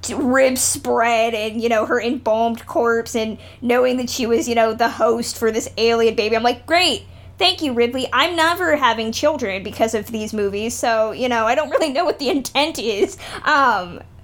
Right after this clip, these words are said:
yeah, I was, I was bummed to see that she wasn't in this. I know that they said that she was not coming back early on, but again, wasted opportunities for some good actors. Same, same with Carmen Ejogo. I mean,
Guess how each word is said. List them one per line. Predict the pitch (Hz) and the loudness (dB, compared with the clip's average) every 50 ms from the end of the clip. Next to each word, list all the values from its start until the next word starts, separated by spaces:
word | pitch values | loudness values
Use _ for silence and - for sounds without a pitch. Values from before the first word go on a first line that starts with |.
| - - - - | -20 -20 -12 -4
yeah, | 294 339 294 | 0 0 2
I | 220 240 311 440 480 | 2 2 2 2 2
was, | 440 453 - | 0 -2 0
I | - 359 403 | 0 0 0
was | 370 359 - | 0 -4 -2
bummed | - 262 240 233 220 214 208 - | 0 0 2 2 0 -2 -4 -2
to | - 240 | -2 -2
see | 240 - 262 233 | 0 0 -4 -4
that | 202 214 208 | -4 -6 -6
she | - 240 | -2 0
wasn't | 226 220 233 220 220 | 0 0 0 -2 -4
in | 208 | -4
this. | 202 208 - - | -4 -6 -4 -2
I | 254 302 320 | -2 -2 2
know | 320 330 320 311 302 302 | 2 2 2 2 0 -2
that | 254 269 262 240 226 190 - - - | 0 0 2 2 0 -2 -6 -2 -2
they | 254 233 | -2 -2
said | 240 - 277 240 214 | 0 -2 -2 -2 -2
that | 220 214 | -4 -8
she | - - 240 | -6 -6 -6
was | 208 208 208 220 | -4 -4 -2 -2
not | 214 196 135 | -2 -2 -2
coming | - 277 220 180 180 | -2 -4 -6 -4 -2
back | 208 202 190 185 - | 2 2 2 2 2
early | - 202 190 170 175 180 | -2 -4 -4 -4 -4 0
on, | 226 285 269 214 190 185 185 185 | 2 2 4 2 2 0 -4 -4
but | - 202 185 175 175 180 170 - - - - - - - - - - - - 277 | -4 -2 0 0 0 -2 -2 -4 -8 -12 -18 -20 -20 -20 -20 -20 -20 -6 -2 0
again, | 311 285 359 349 330 262 220 202 220 | 0 2 4 2 2 2 0 0 2
wasted | 254 302 381 392 392 - 415 | 2 2 2 2 0 2 2
opportunities | 349 330 330 311 269 - 294 277 277 254 240 226 196 190 190 - | 2 2 2 -2 -4 -2 0 0 0 0 -2 -4 -6 -8 -8 -6
for | - 247 233 | -4 -4 -2
some | 226 - 247 240 | 0 0 -2 0
good | 233 247 254 240 | 2 0 0 2
actors. | - 214 220 247 - - 233 208 185 - - | 2 2 2 2 0 -4 -8 -8 -8 -4 0
Same, | - 320 330 349 349 330 - | 2 2 2 2 -2 -4 -8
same | - - 247 233 240 | -6 -2 0 0 0
with | 254 277 277 | 0 -2 0
Carmen | - 311 277 285 294 | 2 2 2 2 0
Ejogo. | 294 302 294 330 392 403 269 208 180 170 156 | -4 -2 0 0 0 0 0 -2 -4 -2 -2
I | 170 202 233 | -2 0 2
mean, | 240 240 233 226 226 240 | 2 2 2 2 0 -2